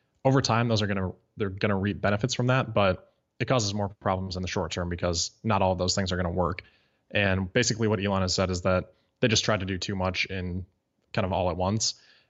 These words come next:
And there are a lot of things that humans are really good at, um, that are difficult for robots to do. So probably doesn't make a lot of sense to automate those things. Um, maybe over time, but certainly not to try to do that all at once while ramping up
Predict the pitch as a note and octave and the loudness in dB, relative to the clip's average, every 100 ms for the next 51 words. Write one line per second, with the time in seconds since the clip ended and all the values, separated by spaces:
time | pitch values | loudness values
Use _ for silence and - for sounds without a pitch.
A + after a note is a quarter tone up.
0 | _ - G2 F#2 F2+ F2+ A2 A2 C3 C3 | _ -2 2 2 0 -2 2 4 6 4
1 | B2+ C3 A#2 G2 F2+ - A2 G2+ G2+ G2 | 2 2 0 0 -2 -2 -4 -2 0 2
2 | G2 G2+ G2+ F#2+ F#2+ - F#2+ F2 F2 F2 | 2 2 4 4 2 -2 -2 -2 -2 -6
3 | - - G2 F2 - _ - G2+ F#2 G#2 | -10 -2 0 0 -2 _ -4 -2 0 0
4 | G#2 G2 E2+ F#2+ F2+ F2+ F#2 - - F2+ | 0 -2 -2 0 2 2 2 0 -2 0
5 | E2+ F2+ - F#2 F2+ - - - _ _ | 0 0 2 4 2 -2 -14 -20 _ _
6 | _ _ _ _ - B2+ A2+ A2 G2+ G2 | _ _ _ _ 0 2 4 2 0 0
7 | G2+ G2 F#2 G2+ F#2 - F#2+ G2 G2 G#2 | 0 0 0 -2 -2 0 0 0 0 0
8 | G2 - G2 G2 F#2+ - - E3+ F#2 F2 | -2 -2 -2 0 0 -2 -4 -2 0 0
9 | F2 F2+ _ - G2 G2 F#2 F2+ - F#2 | -4 -6 _ -2 0 2 2 0 -2 0
10 | F#2+ F#2+ F#2 E2+ F#2+ F2+ F2+ E2+ E2 - | 2 2 0 -2 -2 -2 -2 -2 -4 -2
11 | G2 F2+ F2+ F#2+ F2+ - F2+ D#2 F#2 F#2 | 0 2 0 0 2 2 -2 -2 -2 -2
12 | - F2+ F2 F2+ F2+ F2+ F2 | 0 0 2 0 -2 0 0